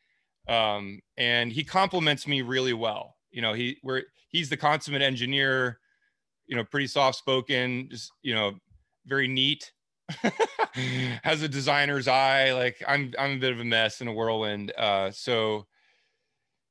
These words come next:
you know, he's the operator, he's the founder, he's the, he's the, he's the other, the yin to my yang. Like, I'm the investor, he's the operator. And we're, we're, when we pitch founders on, like, why us,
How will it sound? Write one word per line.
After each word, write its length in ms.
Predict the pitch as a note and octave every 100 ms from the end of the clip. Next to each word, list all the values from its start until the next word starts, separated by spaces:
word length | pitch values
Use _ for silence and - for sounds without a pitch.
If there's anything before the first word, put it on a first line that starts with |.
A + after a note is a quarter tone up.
| -
you 100 | D#3
know, 40 |
he's 280 | D3+ G3 G3
the 100 | D#3+
operator, 480 | D3 D#3+ D#3 C3 A#2+
he's 200 | C#3+ D3+
the 100 | C3+
founder, 480 | - B2+ C3 A2+ G2+
he's 140 | C3
the, 100 | C3+ C#3+
he's 260 | C#3+ C3
the, 100 | C3+
he's 240 | C3 D3 B2+
the 100 | C3+
other, 300 | C3+ B2+ A#2+
the 140 | A#2+
yin 280 | B2+ C3+ B2+
to 80 | B2
my 140 | A#2
yang. 320 | A#2 A#2 B2
Like, 180 | A2+ G2+ _ _ _ _ _ -
I'm 220 | D3 D#3
the 100 | D3
investor, 480 | C#3 C#3 C3 C#3+ A#2+
he's 220 | C3+ A#2
the 120 | B2+
operator. 540 | A#2+ A#2+ B2 A#2 A#2+
And 160 | C3 B2+
we're, 220 | D3 D3
we're, 300 | C#3+ D3 D3 C#3+
when 440 | D3 C#3 C#3 D3+ D3+
we 120 | D3
pitch 320 | - G3 -
founders 440 | F3 E3 E3+ C#3+
on, 100 | C3
like, 100 | B2
why 260 | A2+ C3 B2+
us, 540 | B2+ B2+ G#2+ - -